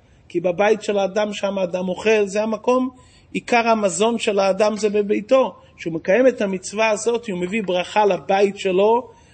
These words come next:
ומביא ברכה לבית של הקדוש ברוך הוא, שכל העולם זה ביתו של הקדוש ברוך הוא. מתחיל את היום עם הפרשה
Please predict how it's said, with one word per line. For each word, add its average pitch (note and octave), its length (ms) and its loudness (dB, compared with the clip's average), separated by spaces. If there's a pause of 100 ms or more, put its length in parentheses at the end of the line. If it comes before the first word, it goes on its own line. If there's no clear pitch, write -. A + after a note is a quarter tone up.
(120)
ומביא F#3 420 0
ברכה G3+ 400 0
לבית G#3 500 0
של G3 160 -2
הקדוש G3+ 500 -2
ברוך G3 320 -4
הוא, G#3 100 -6
שכל A3 360 -4
העולם G#3 480 0 (360)
זה F#3 160 -4
ביתו F#3 440 -2
של G3 180 -4
הקדוש G3 440 -2
ברוך F3 400 -4
הוא. D3 100 -12 (400)
מתחיל - 340 0
את - 140 0
היום A3 400 4
עם F#3 240 -2 (600)
הפרשה A#3+ 720 0